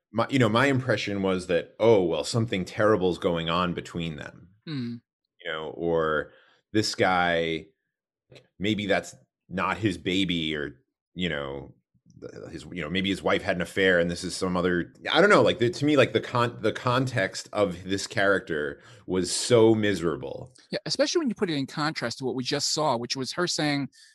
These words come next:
Speaker 2: you know, "It's your happy birthday, I love you, uh, my baby, our baby wants to say, uh, you know, happy birthday," and then gets in the car and just, "Uh, no."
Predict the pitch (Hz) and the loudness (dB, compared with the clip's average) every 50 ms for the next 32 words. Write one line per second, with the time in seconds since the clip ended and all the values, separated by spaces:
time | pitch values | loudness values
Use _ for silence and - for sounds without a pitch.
0 | _ _ 151 139 131 131 - 139 123 - 143 120 - - 156 147 131 135 131 - | _ _ -4 -2 -2 -2 -4 -4 -4 -4 -6 -6 -6 -4 -2 -2 -2 -2 -2 2
1 | 190 208 214 - - 170 170 165 156 131 131 131 131 147 175 185 175 156 170 165 | 2 2 2 2 0 2 2 2 2 2 0 0 0 0 2 0 0 0 -4 -2
2 | 170 165 165 160 160 151 135 - - - - _ _ 139 131 135 131 135 131 131 | 0 2 2 4 2 0 -2 -6 -12 -20 -20 _ _ 0 2 2 2 2 -2 -2
3 | 123 135 151 170 185 185 - - 147 131 127 123 165 180 208 190 208 208 185 180 | 0 4 6 6 6 6 4 0 -2 -2 0 4 4 4 6 6 4 4 4 4
4 | 185 185 - - - - - 185 175 165 165 165 - 160 165 156 151 143 175 160 | 2 2 0 -4 -2 0 0 2 2 2 2 2 0 0 0 0 0 0 -2 -2
5 | 160 160 151 160 160 165 - - 175 160 156 160 151 - _ _ - _ _ _ | -2 -2 -2 0 -2 -2 0 0 2 2 2 2 0 -4 _ _ -20 _ _ _
6 | 147 151 165 170 165 175 165 - 160 151 139 - 151 143 135 131 113 - - - | 0 0 2 2 2 0 0 0 -2 -2 0 2 2 2 4 2 0 -2 -6 -8
7 | - - - - 104 101 113 120 - - - - | -12 -12 -12 -10 -8 -8 -8 -8 -10 -12 -16 -20